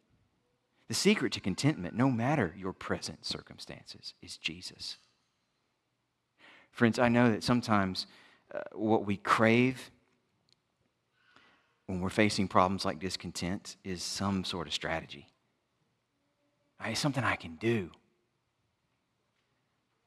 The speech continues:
And I'm not saying there's no place for wisdom in the battle against discontent. I, I think there's, there's, there's a wonderful place for wisdom. You can find the kind of wisdom you need for this battle in the Proverbs or in Ecclesiastes,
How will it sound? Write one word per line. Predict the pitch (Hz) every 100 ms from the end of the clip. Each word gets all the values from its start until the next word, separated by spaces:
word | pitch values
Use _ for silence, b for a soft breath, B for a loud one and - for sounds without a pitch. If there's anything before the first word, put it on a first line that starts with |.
| 453 _ _ _ _ _ _ _ B B
And | 147
I'm | 151 165
not | 202
saying | 147 160 151
there's | 123
no | 120 120
place | - 123 120
for | - 104
wisdom | 98 123 113 95 90
in |
the | 87
battle | 82 95 90
against | 85 85 87
discontent. | - 85 - 85 - 80 - 87
I, | 95
I | - 104
think | - 113
there's, | 104 90 - - b b b b _
there's, | - 95 -
there's | - 98
a |
wonderful | 101 107 143 160 104
place | - 85
for | - 82
wisdom. | 76 78 85 85
You |
can | 90 87
find | - 92 110 104 - b b
the | -
kind | - 120
of | 101
wisdom | 101 127 110 104
you | 98 101
need | 107 113
for | -
this | 101
battle | - 98 127 123
in |
the | 90
Proverbs | - 120 143 90 78 -
or |
in | 90
Ecclesiastes, | 90 123 110 101 107 135 - 92 85 -